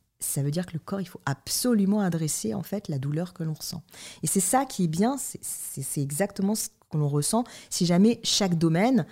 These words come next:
spirituel, physique, intellectuel, n'est pas hydraté. Donc le I, c'est intellectuel. Est-ce que j'apprends quelque chose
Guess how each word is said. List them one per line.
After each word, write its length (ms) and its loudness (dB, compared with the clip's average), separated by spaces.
spirituel, 680 -2
physique, 600 -4
intellectuel, 800 0
n'est 100 -4
pas 220 0
hydraté. 560 -2
Donc 140 -4
le 220 0
I, 220 6
c'est 240 -2
intellectuel. 680 0
Est-ce 140 0
que 80 -2
j'apprends 400 0
quelque 240 -6
chose 340 -6